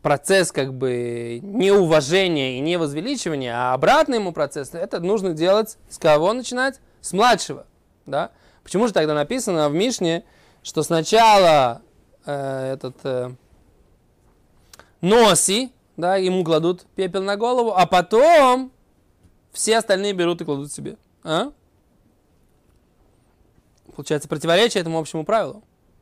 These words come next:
Отвечает Гемара. Го хашивута ледиду.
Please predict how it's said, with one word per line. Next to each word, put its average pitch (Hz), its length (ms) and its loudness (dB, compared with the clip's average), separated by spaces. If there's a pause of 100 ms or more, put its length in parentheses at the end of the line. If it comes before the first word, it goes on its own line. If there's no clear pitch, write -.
(600)
Отвечает 139 400 -6
Гемара. 139 1120 2 (2500)
Го 202 540 4
хашивута 175 960 0
ледиду. 151 880 -2